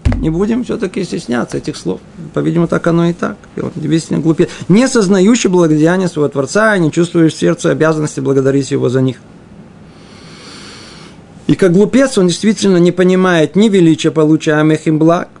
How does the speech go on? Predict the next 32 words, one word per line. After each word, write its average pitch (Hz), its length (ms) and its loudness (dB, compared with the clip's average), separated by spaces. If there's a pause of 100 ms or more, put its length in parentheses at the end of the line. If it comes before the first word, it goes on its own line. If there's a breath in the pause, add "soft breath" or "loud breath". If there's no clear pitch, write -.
(160)
и 147 80 2
ни 170 120 4
величия 208 360 2
того, 214 320 0
кто 147 200 -2
дает 156 360 2 (340)
их 139 260 -2
ему. 170 260 -2 (1120 loud breath)
В - 60 -12
скобках 214 460 -2 (640 loud breath)
глупец 180 440 2
не 185 100 0
означает 175 800 0
отсутствие 151 600 -2
I 151 180 0
Q. 101 240 -6 (1200)
Я 123 60 -6
надеюсь, 127 320 0
вы 131 60 -4
понимаете, 127 540 -2
да. - 120 -8
То - 140 -12
есть - 160 -6
это 131 180 -4
может 147 260 0
быть 135 140 0
глупцом, 180 380 0
может 165 260 0
быть 160 220 0
и - 20 0
профессор, 165 580 -2 (300)
академик, 156 520 0